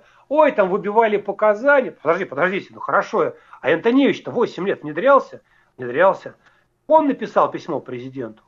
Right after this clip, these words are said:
Он написал. После его письма началось вот это, э, опять вакханалия,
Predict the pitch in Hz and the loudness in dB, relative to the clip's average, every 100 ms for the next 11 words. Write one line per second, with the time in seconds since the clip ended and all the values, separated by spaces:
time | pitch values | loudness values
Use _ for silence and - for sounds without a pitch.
0 | _ _ - 220 208 185 - - - - | _ _ -8 -8 -8 -12 -18 -20 -20 -14
1 | - 262 - 277 302 320 311 254 - 214 | 0 2 4 4 6 6 4 -2 2 4
2 | 190 214 - 170 156 160 165 156 143 139 | 4 2 4 2 2 -2 -2 0 0 0
3 | 151 151 147 156 160 185 151 156 - 170 | -2 0 0 -2 0 0 0 -6 -2 0
4 | 202 226 170 | 2 0 0